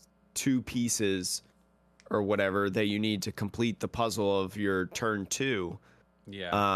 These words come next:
Speaker 1: Um, so I don't know if you really need a second Choice Belt, unless the math that Duraludon hits,
Speaker 2: Mm-hmm.
Speaker 1: um, needs to be beefed up for whatever reason. I mean, it's doing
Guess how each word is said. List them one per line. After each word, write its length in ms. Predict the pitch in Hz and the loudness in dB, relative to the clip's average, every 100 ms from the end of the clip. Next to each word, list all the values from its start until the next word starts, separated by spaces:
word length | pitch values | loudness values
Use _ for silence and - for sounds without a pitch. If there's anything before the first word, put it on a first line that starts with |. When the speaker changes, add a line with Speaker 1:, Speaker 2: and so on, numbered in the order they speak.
| 90 | 2
Speaker 1:
Um, 220 | 85 - - _ _ _ _ _ | 0 -6 -12 _ _ _ _ _
so 160 | - 170 | -2 0
I 80 | 208 | 2
don't 160 | 262 | 2
know 200 | 208 208 | 2 2
if 100 | 185 170 | 0 0
you 240 | 165 151 | 2 4
really 320 | 131 143 143 | 4 2 2
need 200 | 139 135 | 2 2
a 80 | 120 | 2
second 480 | - 131 123 123 110 | 2 0 0 -2 -2
Choice 280 | - 117 - | 0 0 2
Belt, 200 | 104 98 | 0 2
unless 320 | 123 185 208 | 2 0 0
the 100 | 208 | 0
math 600 | 151 131 139 131 117 - - _ _ - | 2 2 2 0 -2 -6 -20 _ _ -4
that 300 | 123 131 117 | 0 0 2
Duraludon 840 | 127 117 110 110 123 131 139 139 | 0 2 2 2 2 2 2 2
hits, 480 | 143 156 160 - - - _ - | 0 0 0 -2 -4 -10 _ -14
Speaker 2:
Mm-hmm. 160 | 123 117 | -6 0
Speaker 1:
um, 320 | 117 113 107 | 0 2 0
needs 340 | 113 113 - 131 | 0 -2 -4 -4
to 60 | |
be 220 | 104 110 | -2 -2
beefed 540 | 98 - 107 104 - 101 | -2 0 -2 -2 -4 0
up 280 | 101 - - | 0 0 -4
for 180 | - 151 | 0 2
whatever 420 | 147 151 151 156 | 2 2 2 2
reason. 340 | 156 170 175 160 | 2 2 2 2
I 80 | |
mean, 160 | 135 135 | 2 2
it's 160 | 123 - | 0 0
doing 360 | 185 175 147 | 2 2 -2